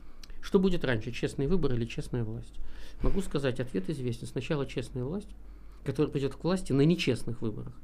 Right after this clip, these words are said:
а потом будут честные выборы. Иное невозможно. Эти власти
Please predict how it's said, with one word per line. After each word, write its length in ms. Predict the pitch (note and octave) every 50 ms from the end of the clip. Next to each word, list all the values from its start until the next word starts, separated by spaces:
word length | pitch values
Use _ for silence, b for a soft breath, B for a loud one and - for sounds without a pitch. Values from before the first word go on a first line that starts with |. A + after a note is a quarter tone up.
| B B B B B B
а 80 | - A#2+
потом 300 | - B2 - E3+ D#3+ C3+
будут 220 | C3+ B2 B2+ B2
честные 360 | - C3+ A#2+ - - B2+ A#2+
выборы. 320 | A#2 B2 B2 B2+ B2 - - B B B B B B
Иное 360 | C#3+ D#3+ F3+ G3 F#3+ D#3+ C3+
невозможно. 840 | B2+ C#3+ D#3 D#3+ E3 D#3+ C#3+ D#3+ D3 B2+ A2 G#2 A#2 A2 - - - B B B B B B - E3
Эти 300 | G3 A3+ A3+ - - C#3+
власти 520 | C3 C3 C3 B2+ B2+ - - - -